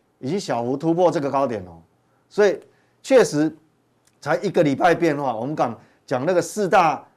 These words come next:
哦，有没有走空的因子，哦，才过一个礼拜，你看变那么多，我们继续看下去哈。那这个就我刚刚讲基-，基本面最重要的，这，这个刚，那这个是什么？外销订单动向指数。什么叫动向指数？我再跟各位复习一遍哦。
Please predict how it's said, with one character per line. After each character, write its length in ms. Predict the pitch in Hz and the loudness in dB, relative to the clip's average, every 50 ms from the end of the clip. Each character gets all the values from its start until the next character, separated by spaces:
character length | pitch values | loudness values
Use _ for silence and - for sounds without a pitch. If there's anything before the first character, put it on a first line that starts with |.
| _ _ _ | _ _ _
哦， 160 | - 135 127 135 | -10 -8 -6 -2
有 40 | 131 | -2
没 60 | 175 | -2
有 60 | 113 | 0
走 180 | - 151 131 131 | 0 0 0 0
空 180 | 147 175 170 | 0 0 0
的 80 | 160 156 | 0 2
因 220 | 170 170 170 170 | 2 2 2 0
子， 220 | 165 123 110 98 90 - _ _ _ _ _ _ _ | -2 -6 -10 -12 -14 -16 _ _ _ _ _ _ _
哦， 220 | 123 113 110 110 107 _ _ _ _ _ _ _ _ _ _ | -10 -10 -10 -10 -14 _ _ _ _ _ _ _ _ _ _
才 160 | - - 147 | -8 -6 -6
过 240 | - - 202 196 175 | -2 2 4 4 4
一 40 | 165 | 4
个 100 | 143 151 | 4 0
礼 140 | 123 113 117 | -2 -2 0
拜， 180 | 135 160 143 | 2 2 2
你 60 | 117 123 | 2 0
看 140 | 147 151 | -4 -2
变 160 | 135 175 156 147 | 0 0 0 0
那 80 | 143 | 0
么 80 | 131 127 | -2 -4
多， 120 | - 135 143 | -4 -4 -4
我 60 | 147 | -4
们 120 | 139 156 | -4 -4
继 140 | 160 214 214 | -2 0 0
续 100 | 196 202 | 0 2
看 160 | 196 196 180 | 2 2 2
下 120 | 170 160 147 | 2 2 0
去 160 | 139 151 117 | 0 -4 -6
哈。 160 | 101 92 - - _ _ _ _ _ _ _ _ _ _ - - _ | -6 -10 -14 -18 _ _ _ _ _ _ _ _ _ _ -20 -16 _
那 140 | - 185 185 | -2 -2 0
这 100 | - 185 | 0 0
个 80 | 190 | 2
就 160 | 170 156 185 156 | 2 4 4 2
我 160 | 123 120 120 | 2 0 -4
刚 80 | 135 | -4
刚 100 | 131 123 | -6 -6
讲 220 | 110 101 98 95 95 | -8 -10 -12 -12 -14
基-， 200 | - - 156 165 160 - | -10 -8 -8 -8 -8 -6
基 140 | - 165 160 | -6 -6 -4
本 160 | - 110 101 | -4 -6 -6
面 220 | 123 127 107 95 95 | -6 -6 -6 -6 -6
最 140 | - 147 | -4 -4
重 200 | 127 143 131 123 | -2 -2 -4 -4
要 160 | 127 117 104 98 | -4 -6 -6 -8
的， 60 | 92 | -8
这， 200 | 117 135 120 - - _ _ _ _ _ _ _ | -8 -8 -8 -8 -12 _ _ _ _ _ _ _
这 120 | - 170 160 | -4 -2 0
个 100 | 151 147 | 0 2
刚， 260 | 165 160 165 175 165 - _ _ _ _ _ _ _ _ | 4 2 2 2 -2 -8 _ _ _ _ _ _ _ _
那 120 | - 220 | -2 0
这 120 | 226 277 277 | 4 8 8
个 80 | 269 | 10
是 60 | 262 247 | 8 8
什 80 | 208 | 6
么？ 220 | 160 135 107 - - _ _ _ _ _ _ _ _ _ - | 2 0 -4 -8 -12 _ _ _ _ _ _ _ _ _ -4
外 280 | 233 247 254 240 220 202 | 0 2 4 6 6 6
销 240 | - 220 214 226 | 6 6 6 6
订 220 | 220 233 226 208 202 | 6 4 2 2 2
单 200 | 202 208 208 202 | 2 2 2 2
动 300 | 202 - 294 240 214 202 | 2 4 6 6 6 6
向 240 | 180 240 240 185 165 | 6 4 4 4 2
指 140 | 135 139 135 | 0 -2 0
数。 160 | 156 185 151 | 0 0 0
什 80 | 123 139 | 0 0
么 60 | 160 196 | 2 2
叫 80 | 214 | 2
动 180 | 214 226 208 190 | 2 2 2 4
向 160 | 202 190 156 | 2 2 0
指 140 | 120 120 120 | -2 -6 -6
数？ 140 | 139 180 151 | -4 -2 0
我 100 | 131 143 | 0 0
再 100 | 180 165 | 0 0
跟 200 | 170 170 170 160 | 0 0 -2 0
各 100 | 180 180 | 2 2
位 100 | 170 156 | 2 2
复 220 | 160 196 170 139 | 0 -2 -4 -4
习 160 | - - 110 | -4 -6 -8
一 80 | 110 120 | -8 -6
遍 180 | 127 131 110 90 | -4 -4 -6 -6
哦。 120 | 85 82 | -8 -16